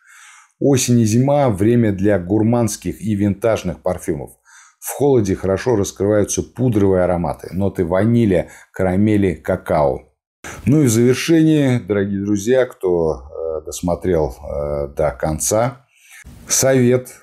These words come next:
э, не сочтите за рекламу. Инсайдер говорит, мы не занимаемся рекламой каких-то определённых марок. Но есть, э, туалетная вода, которую он может, э, порекомендовать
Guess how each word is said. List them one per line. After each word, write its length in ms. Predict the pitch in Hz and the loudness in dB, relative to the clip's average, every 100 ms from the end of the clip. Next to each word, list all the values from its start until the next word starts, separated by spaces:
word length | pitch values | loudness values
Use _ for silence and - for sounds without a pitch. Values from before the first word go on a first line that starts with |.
| _ - | _ -6
э, 340 | 95 90 87 | -2 0 0
не 140 | 92 98 | 0 -2
сочтите 680 | - 117 107 - 110 98 92 | 0 -2 0 -2 -4 0 0
за 240 | 95 92 | 2 2
рекламу. 760 | 92 90 98 87 95 120 143 - | 2 0 0 2 2 0 -2 -6
Инсайдер 520 | 85 82 90 82 82 | -10 -4 -2 -2 -6
говорит, 400 | 82 82 80 76 | -2 -2 0 -2
мы 100 | 82 | -2
не 120 | 82 | -2
занимаемся 640 | 80 85 87 78 71 - - - - - | 0 0 0 0 -2 -8 -12 -18 -20 -6
рекламой 720 | 92 98 101 95 92 101 113 | -2 0 0 0 0 0 -2
каких-то 480 | 104 80 - - 82 | -4 -8 -10 -8 -6
определённых 1040 | 76 85 82 87 90 85 80 76 - _ _ _ - - - | -4 -4 -4 0 0 0 0 -4 -8 _ _ _ -20 -20 -4
марок. 560 | - 107 107 95 80 - _ _ _ - - - - | 2 2 2 0 -2 -6 _ _ _ -20 -20 -14 -2
Но 240 | 123 139 | 2 2
есть, 560 | 120 107 135 - - - | 2 2 2 0 -2 0
э, 240 | 104 98 92 | 2 2 2
туалетная 460 | 107 104 95 98 | 0 0 0 -2
вода, 340 | 92 95 131 196 | -2 0 0 -2
которую 380 | 110 92 95 92 | -2 -2 -2 0
он 80 | |
может, 380 | 104 101 82 80 - | 0 0 -4 -10 -8
э, 340 | 80 80 78 76 - | -4 -2 -2 -4 -2
порекомендовать 1040 | 104 95 98 98 95 95 85 92 123 - | 0 0 0 2 2 2 2 0 -2 -10